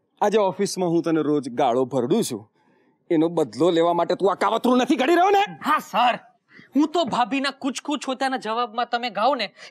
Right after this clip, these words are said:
Speaker 2: કે "અબ તો મેરા દિલ જાગે ના સોતા હૈ, ક્યા કરું હૈ, કુછ કુછ હોતા હૈ",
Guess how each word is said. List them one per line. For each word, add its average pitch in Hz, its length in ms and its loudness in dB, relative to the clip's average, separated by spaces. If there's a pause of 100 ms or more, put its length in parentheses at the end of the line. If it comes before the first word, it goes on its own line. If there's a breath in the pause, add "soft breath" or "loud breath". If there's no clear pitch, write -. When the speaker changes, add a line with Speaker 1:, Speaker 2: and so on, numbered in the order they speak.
Speaker 2:
કે 359 60 0
"અબ 302 220 0
તો 311 260 -4
મેરા 277 340 -4
દિલ 240 260 -8 (280)
જાગે 320 600 2
ના 294 240 0
સોતા 302 640 0
હૈ, 311 360 2
ક્યા 320 280 2
કરું 330 360 0
હૈ, 311 560 2 (500)
કુછ 302 240 -10
કુછ 302 280 -4
હોતા 294 420 2
હૈ", 294 560 2